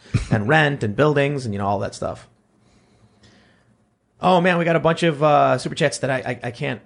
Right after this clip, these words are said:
Speaker 2: I can't read.
Speaker 1: <laughs>
Speaker 2: Jessica
Speaker 1: Oh, boy.
Speaker 2: Gore says, "Europe pretty much outlawed firearms. People just start stabbing.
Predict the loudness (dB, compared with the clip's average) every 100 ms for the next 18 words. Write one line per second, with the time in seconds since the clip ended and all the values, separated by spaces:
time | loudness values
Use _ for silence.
0 | -16 -12 -10 -8 -6 -2 0 -2 -4 -10
1 | -16 -20 _ _ _ -20 _ 0 2 0
2 | 4 4 4 2 -2 0 0 0 0 0
3 | -2 -2 0 2 0 0 0 2 0 -2
4 | -6 -12 -8 -6 -2 0 0 -2 -2 -2
5 | -4 -6 -2 -2 -2 -10